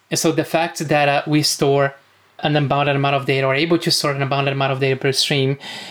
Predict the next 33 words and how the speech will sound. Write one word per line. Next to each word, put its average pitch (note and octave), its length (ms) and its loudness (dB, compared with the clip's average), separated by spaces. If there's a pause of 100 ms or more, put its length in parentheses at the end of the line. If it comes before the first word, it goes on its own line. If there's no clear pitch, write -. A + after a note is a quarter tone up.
(160)
and D3+ 140 0
you C#3+ 60 0
can C#3 240 -2
have, C3+ 500 -2 (100)
and D#3+ 80 0
you D3 60 -2
can C#3+ 160 -4
have C#3+ 200 -4
it C#3 120 -4
stored C#3+ 280 -2
in C#3 100 -6
a C3 60 -4
single F3+ 260 -2
system, C#3+ 500 -4 (460)
you D3+ 160 -2
can C#3+ 560 -2 (140)
process D3 420 -4
the C#3 100 -16
data C#3+ 600 0 (360)
coming C#3+ 300 0
out C#3+ 160 2
of C#3 160 0
a, C#3 240 2
of C#3 120 -2
a C#3 40 0
single C#3 320 -2
source, - 500 -2 (100)
which - 240 -6
could - 160 -4
be C3+ 340 -4 (180)
a B2 60 -6
Pravega C3 400 -2
stream. D3 340 -6